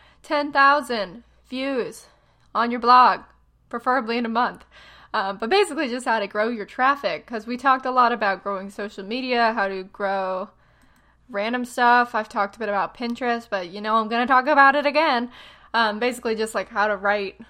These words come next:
how to do random stuff, how to work abroad, how to get a job, you know. And so now we're gonna talk about, like, specific things you can do today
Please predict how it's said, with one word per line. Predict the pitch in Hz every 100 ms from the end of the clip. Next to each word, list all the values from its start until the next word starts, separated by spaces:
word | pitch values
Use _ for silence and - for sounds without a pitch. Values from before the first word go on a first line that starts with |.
| _ _
how | 226
to | 202
do | 202 202
random | 180 190 190
stuff, | - 185 185
how | 233
to | 202
work | 180 170
abroad, | - - 147 165 165 226 _ _ _ _ _
how | 233
to | 208
get | 202
a | 190
job, | 165 - - - _ -
you | 226 220
know. | 180 220 - _ _ _ _ _ -
And | 226 233 233 214
so | 240
now | 233 240 240
we're |
gonna | 247 247
talk | 277 233
about, | 214 208
like, | 196 190
specific | - 254 247 277 277
things | 277 247 247 220
you |
can | 220 214
do | 220 208 208 208 -
today | 254 233 208 180 202